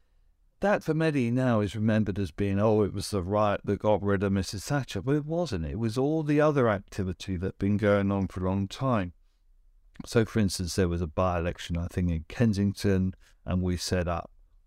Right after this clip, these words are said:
West Enders against the poll tax, and we got, um, Doctor Legg, who was the,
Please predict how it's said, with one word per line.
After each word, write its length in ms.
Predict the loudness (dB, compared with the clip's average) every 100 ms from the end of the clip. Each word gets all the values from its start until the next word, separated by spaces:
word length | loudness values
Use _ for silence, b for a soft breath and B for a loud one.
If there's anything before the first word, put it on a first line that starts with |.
| -6
West 400 | -4 -4 -4 0
Enders 380 | 2 2 0 0
against 340 | 0 0 -2
the 80 | -4
poll 300 | 2 2 2
tax, 560 | -4 -10 -12 -16 -14 -8
and 280 | -4 0 -2
we 80 |
got, 580 | -2 -4 -4 -6 -12 -8
um, 420 | -4 -4 -4 -6 -8 _ _ _ _ _ _ 0
Doctor 300 | 0 0 -2
Legg, 460 | 2 2 0 -4 -6
who 140 | -4
was 220 | -2 -6 -8
the, 420 | -6 -4 -4